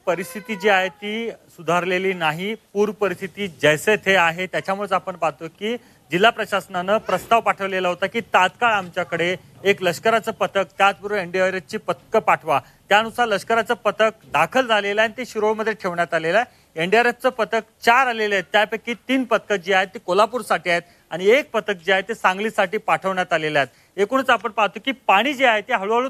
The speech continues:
थोडं एक दोन इंचांनी कमी होतंय, पण पूर स्थिती जैसे थे आहे. त्यामुळं कुठंतरी आपण पाहतो की या ठिकाणी प्रशासनानं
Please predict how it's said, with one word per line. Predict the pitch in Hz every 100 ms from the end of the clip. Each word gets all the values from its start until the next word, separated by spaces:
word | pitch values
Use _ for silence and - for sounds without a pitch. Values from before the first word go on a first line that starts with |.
| -
थोडं | 214 240 233 _ -
एक | 226 202
दोन | 247 269
इंचांनी | 233 247 240
कमी | - 220 285
होतंय, | 214 190 190 156 _ _
पण | 233 233 _
पूर | 262 302 277
स्थिती | - 220 233 233
जैसे | 160 180 185 - 220
थे | _ 240
आहे. | 233 196 160 175 165 _ _ -
त्यामुळं | 233 247 240
कुठंतरी | 226 208 226 226
आपण | 214 196 208
पाहतो | 185 185 180 185
की | 185 202 202 _ _ _
या | 185 202
ठिकाणी | 202 196 202
प्रशासनानं | 208 180 185 196 180 185